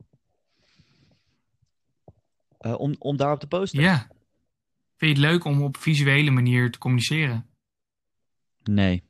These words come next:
Speaker 1: het is meer tekst.
Speaker 2: Ja, dan zou ik het dus niet doen.
Speaker 1: Oké.
Speaker 2: Dus.
Speaker 1: Nou, duidelijk antwoord.
Speaker 2: Ja.
Speaker 1: <laughs>
Speaker 2: Maar laten we dus even, dus dan is LinkedIn denk ik het juiste platform voor jou op dit moment, omdat het een zakelijk type post is.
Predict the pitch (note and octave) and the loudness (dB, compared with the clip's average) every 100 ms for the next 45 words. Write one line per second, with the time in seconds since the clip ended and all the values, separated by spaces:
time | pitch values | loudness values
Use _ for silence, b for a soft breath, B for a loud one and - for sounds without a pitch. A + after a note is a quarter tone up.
0 | _ - - G#2+ G2+ F#2+ E2+ - - _ | _ -16 -2 0 2 0 -2 -6 -18 _
1 | - C#3 - C#3+ B2+ C3 C3+ B2 A#2+ A#2+ | -20 -16 -2 0 2 2 2 0 -2 -2
2 | A#2+ A#2+ C3+ A#2 - _ _ _ _ _ | -2 0 0 -2 -8 _ _ _ _ _
3 | _ _ - - _ _ _ _ _ b | _ _ -6 -6 _ _ _ _ _ b
4 | b b - C#3+ D3+ A#2 - _ - F2 | b b -8 2 2 2 -4 _ -4 -2
5 | E2 F2+ F#2 G#2+ G#2 F#2+ E3+ D#3 C3+ - | 0 0 -2 -4 -4 2 2 4 0 -2
6 | - - - D#3 - D#3+ - C3 - A2 | -14 -10 0 0 2 -2 2 -2 0 -6
7 | - D#3+ D#3+ E3+ F#3 F#3 E3+ E3 D#3+ D#3+ | -2 0 2 0 0 0 2 2 2 0
8 | D3+ D3+ D3 D3+ D3+ D#3+ D3+ G#3 F3 D#3 | 0 2 2 2 2 2 2 2 2 2
9 | C3 C3 C3+ B2+ - - C#3 - D#3 C#3+ | 0 0 2 2 -2 -2 -2 -2 -2 0
10 | D3 C#3+ D#3 C#3+ C3+ C3+ C#3+ A3+ D#3+ C3 | 2 2 2 2 4 4 4 2 0 -2
11 | B2 B2+ A#2 C3+ D3+ - B2+ A2+ - D3 | -2 -2 0 2 0 -2 -10 -8 -4 -4
12 | C3+ A#2+ A#2 A2+ b b _ - C#3+ C#3 | -2 -2 -2 -6 b b _ 2 2 2
13 | - A2+ A2 - | 0 -4 -4 -6